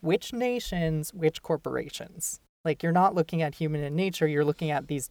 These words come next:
more discrete parts that have been hybridized. So we have these two dudes, Bruno and Bill, who are looking at the world and they're saying, "These traditional ideas don't make sense.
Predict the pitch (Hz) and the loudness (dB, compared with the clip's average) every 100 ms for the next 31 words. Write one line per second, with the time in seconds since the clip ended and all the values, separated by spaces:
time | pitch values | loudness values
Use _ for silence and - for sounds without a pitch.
0 | _ 160 156 202 226 202 180 - 170 165 | _ 2 4 6 4 2 -2 -2 -2 -2
1 | - 139 - - - - _ _ 147 135 | 0 0 0 -4 -8 -8 _ _ 2 2
2 | 123 - 131 131 120 - - - - - | 2 -6 -6 -4 -4 -4 -8 -8 -10 -10
3 | - _ - - 240 226 226 - _ - | -14 _ -4 6 8 8 2 -4 _ 2
4 | 196 208 185 170 185 180 170 - - - | 4 4 2 2 2 4 4 0 -6 -2
5 | 226 214 165 139 135 143 - - - - | 0 4 4 4 2 0 -8 -12 -8 0
6 | 156 151 151 147 - 143 131 120 - - | 2 4 2 0 -2 -2 0 0 0 -8
7 | _ 190 160 151 151 151 147 143 - _ | _ 4 8 8 8 6 4 0 -8 _
8 | - 147 165 190 220 208 196 170 156 156 | 2 4 6 4 4 4 4 8 8 8
9 | 151 143 - 147 135 131 131 - _ 156 | 4 0 2 2 2 0 -6 -12 _ -4
10 | 135 147 160 175 214 220 196 175 170 165 | -2 -2 -2 0 2 4 2 2 2 0
11 | - 165 165 175 - 139 131 131 - | 0 2 4 2 0 -2 -2 -4 -10